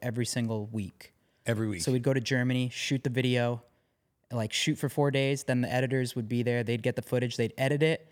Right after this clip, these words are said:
Speaker 1: They'd have three days to edit it. We'd post it. Boom, it's live.
Speaker 2: Mm.
Speaker 1: And in that video, we'd announce, "All right, guys, in two months, we have a, we have a Full Send drop. It's gonna be the summer drop."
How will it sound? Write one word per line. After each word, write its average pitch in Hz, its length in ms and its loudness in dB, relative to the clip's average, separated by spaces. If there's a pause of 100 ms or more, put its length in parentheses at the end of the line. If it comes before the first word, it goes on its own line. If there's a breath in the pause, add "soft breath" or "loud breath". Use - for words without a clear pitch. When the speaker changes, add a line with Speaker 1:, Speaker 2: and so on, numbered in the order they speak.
(140)
Speaker 1:
They'd 120 100 2
have 123 140 0
three 131 200 0
days 131 200 2
to - 120 -6
edit 127 200 0
it. 127 180 0
We'd 113 180 -6
post - 380 -2
it. 131 260 -2 (280)
Boom, 120 240 2
it's 113 160 -4
live. 120 420 0 (160)
Speaker 2:
Mm. 113 400 0
Speaker 1:
And 120 220 2
in 156 140 4
that 135 200 2
video, 131 220 2
we'd 120 160 0
announce, 120 360 0
"All - 120 -2
right, 127 200 0
guys, 113 520 -4
in 117 140 -4
two 160 180 2
months, 143 600 2 (140)
we 123 140 0
have 123 180 2
a, 117 100 -4 (120)
we 123 140 0
have 117 120 0
a 107 60 -6
Full 120 200 -6
Send 110 280 -2
drop. 107 260 -4
It's - 120 -10
gonna 113 180 -2
be 113 80 0
the 107 80 -4
summer 110 340 0
drop." 107 460 -4